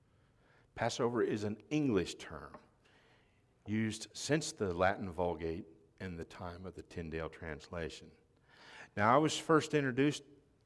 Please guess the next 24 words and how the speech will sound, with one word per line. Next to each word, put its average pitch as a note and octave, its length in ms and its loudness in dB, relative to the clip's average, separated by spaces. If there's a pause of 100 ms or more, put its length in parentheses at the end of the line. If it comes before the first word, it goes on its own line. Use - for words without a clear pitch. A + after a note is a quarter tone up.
(160)
to C3 240 0
this, G2 480 2 (760)
um, F#2+ 380 -2 (880)
through G#2+ 260 0
readings G2 580 0
of, F2+ 300 -4
uh, E2+ 120 0
Doctor F2 380 0
Meredith F2 440 -2
Kline, F2 540 -2 (320)
who G#2 140 -4
was F#2 140 -2
a - 40 -8
Hebrew E3+ 420 -2
scholar F2 540 -2
at D#2+ 100 -4 (220)
Westminster F#2+ 580 -4
Seminary, D#2+ 640 -6 (460)
both F#2+ 240 -2
Westminster F#2 520 -4
Philly F#2 380 -2
and E2+ 160 -8
Westminster E2+ 640 -10
Cal. E2+ 500 -2